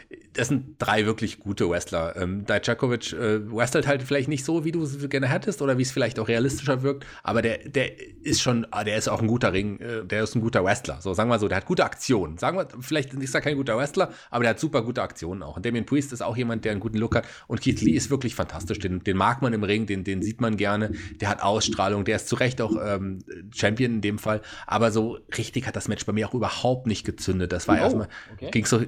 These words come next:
Speaker 1: es ging so hin und her. Ich, ich konnte mich mit dem Match irgendwie nicht anfreunden, weil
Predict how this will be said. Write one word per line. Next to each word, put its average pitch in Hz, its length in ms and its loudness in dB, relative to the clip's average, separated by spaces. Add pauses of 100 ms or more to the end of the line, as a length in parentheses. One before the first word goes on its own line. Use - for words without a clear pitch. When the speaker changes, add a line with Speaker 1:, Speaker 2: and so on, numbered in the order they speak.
(120)
Speaker 1:
es - 120 -10
ging 175 160 4
so 196 80 4
hin 165 160 4
und 127 120 2
her. 160 460 2
Ich, 135 160 -8
ich - 160 -12 (140)
konnte 269 320 2
mich - 180 -2
mit 220 140 -6
dem 190 80 0
Match 190 180 0
irgendwie 180 220 -2
nicht 160 140 -4
anfreunden, 151 440 -2
weil 147 220 2